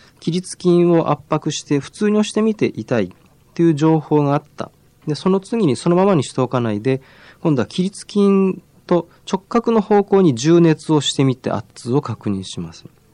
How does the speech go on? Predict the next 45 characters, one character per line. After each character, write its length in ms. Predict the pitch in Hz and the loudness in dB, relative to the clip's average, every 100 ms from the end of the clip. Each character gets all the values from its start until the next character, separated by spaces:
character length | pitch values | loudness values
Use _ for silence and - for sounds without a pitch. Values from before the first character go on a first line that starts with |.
| - | -10
で、 80 | 165 | -4
そ 140 | 208 | -2
の 120 | 226 | -2
次 220 | - 220 | 0 2
に 180 | 156 117 - - _ | 2 0 -6 -20 _
今 220 | 180 147 | 0 2
度 100 | 117 | 2
は 200 | 104 92 _ - _ _ | 0 -2 _ -20 _ _
平 260 | 220 220 | 2 2
行 260 | 220 214 214 | 4 4 4
に 120 | 202 | 4
押 100 | 170 | 2
し 120 | - | -2
て 100 | - | 0
み 140 | 151 131 | 0 0
て 260 | - 87 - _ _ _ _ _ _ | -6 -10 -10 _ _ _ _ _ _
で 60 | - | -16
す 120 | - | -12
ね、 60 | 120 | -2
平 160 | 180 | 0
行 160 | 180 190 | 2 4
に 120 | 180 | 4
重 200 | 147 170 | 2 4
熱 300 | 165 160 165 | 4 2 0
を 80 | 151 | -2
し 100 | - | -2
て 100 | 151 | -2
み 140 | 151 | -2
て、 260 | - 190 - _ _ _ _ - | 0 0 0 _ _ _ _ -6
あ 120 | 117 | -4
の、 400 | 110 104 101 92 | -2 -4 -6 -8
痛 200 | - 135 | -6 -2
み 120 | 131 | 0
を 80 | 107 | -2
確 260 | - 95 101 | -6 -12 -10
認 120 | 92 | -10
し 140 | - | -10
ま 120 | 95 95 | -12 -14
す。 140 | - _ _ - | -20 _ _ -8
ま 120 | 139 | -8
あ、 40 | - _ - _ | -8 _ -20 _
起 120 | 185 | -4
立 200 | 190 190 | -4 -2
筋 140 | 202 | -2
と 100 | 190 | 0